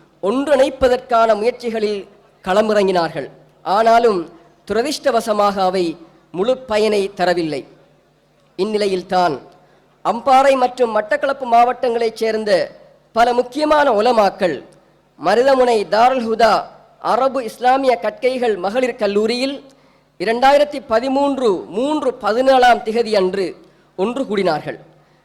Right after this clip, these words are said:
தாவாக்களம் சந்திக்கும் பல்வேறு முனைப்பட்ட பிரச்சினைகள் குறித்து அலசி ஆராய்ந்தார்கள். நாளுக்கு நாள்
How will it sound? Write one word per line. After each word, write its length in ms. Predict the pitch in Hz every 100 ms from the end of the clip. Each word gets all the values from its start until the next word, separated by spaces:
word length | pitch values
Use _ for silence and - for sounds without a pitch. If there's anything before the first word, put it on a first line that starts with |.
| _ 139
தாவாக்களம் 640 | 196 262 277 277 262 269 262
சந்திக்கும் 520 | 254 277 277 269 269 247
பல்வேறு 360 | 240 285 320 294
முனைப்பட்ட 460 | 254 294 - 269 247 -
பிரச்சினைகள் 600 | 240 285 285 269 247 233
குறித்து 280 | 226 214 226 196
அலசி 280 | 240 269 226 196
ஆராய்ந்தார்கள். 580 | 254 269 214 170 135 - - _ _ _ _ _ -
நாளுக்கு 460 | 180 254 285 269 247
நாள் 200 | 233